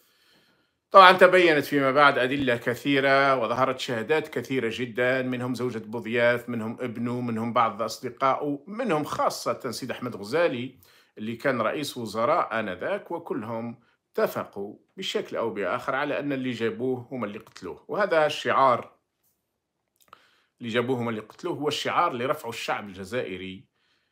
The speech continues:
آنذاك في جنازة بوضياف. طبعًا، كان هناك كثير من الجزائريين غاضبين من مجيء بوضياف ومن قبوله عرض، آه، الجنرالات،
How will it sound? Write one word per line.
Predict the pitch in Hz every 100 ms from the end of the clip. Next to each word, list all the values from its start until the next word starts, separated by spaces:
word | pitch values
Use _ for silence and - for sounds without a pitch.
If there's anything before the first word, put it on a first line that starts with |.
| _ _ _ _ _ -
آنذاك | 151 135 101 147 185 185
في | - 143 131 120 120 _
جنازة | 113 143 151 151 101 92 -
بوضياف. | 92 82 82 - - _ _
طبعًا، | 160 113
كان | 117 139
هناك | 135 147
كثير | 143 - 143
من |
الجزائريين | 117 117 117 117 135 143 127
غاضبين | 120 120 113 117 143 104 85
من | 85
مجيء | 90 87 -
بوضياف | 98 98 120 143 139
ومن | 120 117
قبوله | 110 113 104 151 113 110 117 _ _ _ -
عرض، | 123 139 107 - _ _ _ _ _ _ _ _ _ _ _
آه، | 113 104 101 101 120
الجنرالات، | 107 113 127 143 160 80 -